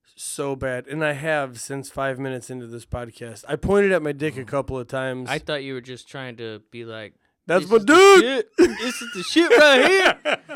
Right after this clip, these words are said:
Speaker 2: You wanna talking about an eclipse? Right here. You wanna talk about dancing? Right here."
Speaker 1: No,
Speaker 2: I
Speaker 1: no,
Speaker 2: thought
Speaker 1: I'm
Speaker 2: you were
Speaker 1: talking
Speaker 2: doing,
Speaker 1: about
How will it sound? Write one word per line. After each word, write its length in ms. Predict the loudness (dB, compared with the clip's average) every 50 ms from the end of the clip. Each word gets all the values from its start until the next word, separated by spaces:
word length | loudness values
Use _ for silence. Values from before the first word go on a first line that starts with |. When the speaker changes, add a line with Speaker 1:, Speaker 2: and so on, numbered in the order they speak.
| -16 -12 -8
Speaker 2:
You 60 | -6
wanna 160 | -4 -4 -2
talking 360 | -2 -2 -2 -2 -4 -4 -6
about 280 | -6 -4 -2 -2 -2 -2
an 140 | -4 -8 -12
eclipse? 520 | -14 -10 -8 -6 -4 -4 -6 -8 _ -20 _
Right 260 | -4 -2 0 2 2 0
here. 220 | 0 -2 -4 -4
You 160 | -6 -6 -4
wanna 140 | -4 -4 -4
talk 180 | -4 -4 -4 -4
about 280 | -2 -2 -2 -2 -2 -2
dancing? 480 | -2 -2 -2 -4 -6 -8 -10 -10 -10 -12 _ _ _
Right 360 | -8 -2 0 2 2 2 0 -2
here." 300 | -2 -4 -4 -4 -4 -2
Speaker 1:
No, 380 | 0 2 2 2 2 0 -2 -6
Speaker 2:
I 80 | -6 0
Speaker 1:
no, 160 | 2 4 4
Speaker 2:
thought 120 | 4 4 2
Speaker 1:
I'm 60 | 0
Speaker 2:
you 40 | 0
were 60 | 2
Speaker 1:
talking 260 | 2 2 2 2 2 2
Speaker 2:
doing, 140 | 0 -2
Speaker 1:
about 380 | -2 -2 -4 -4 -4 -4 -6 -10